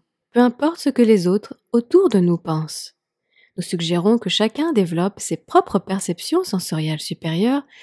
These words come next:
et apprenne comment diriger leur vie en accord avec ce savoir intérieur,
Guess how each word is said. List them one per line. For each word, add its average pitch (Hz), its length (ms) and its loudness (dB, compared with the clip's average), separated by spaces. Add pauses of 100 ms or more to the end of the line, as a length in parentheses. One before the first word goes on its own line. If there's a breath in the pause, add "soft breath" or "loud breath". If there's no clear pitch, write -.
(340 loud breath)
et 247 80 4
apprenne 320 380 2
comment 254 320 4
diriger 190 720 2 (160)
leur 170 240 -4
vie 175 380 0 (420 loud breath)
en 247 120 4
accord 277 300 0
avec 196 280 0
ce - 120 -2
savoir 202 520 2
intérieur, 156 600 -6